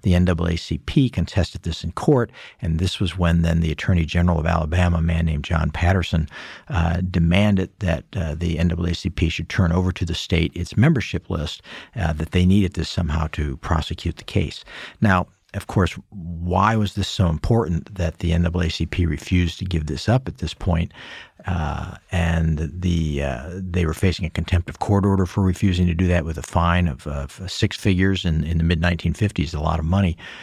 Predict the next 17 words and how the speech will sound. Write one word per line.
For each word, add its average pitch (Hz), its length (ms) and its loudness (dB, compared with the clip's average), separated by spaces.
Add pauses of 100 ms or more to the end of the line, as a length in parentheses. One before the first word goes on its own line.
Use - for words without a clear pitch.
(300)
They 104 100 4
refused 147 500 2
to - 60 -4
do 123 220 2
that 95 260 -2
because, - 320 -4
of - 80 -16
course, - 260 0 (160)
it 110 140 2
was 107 240 2
the 101 80 0
mid 98 180 4
fifties 101 560 -2 (300)
in 113 160 6
the 90 80 2
Deep 82 240 -2
South. 123 500 -2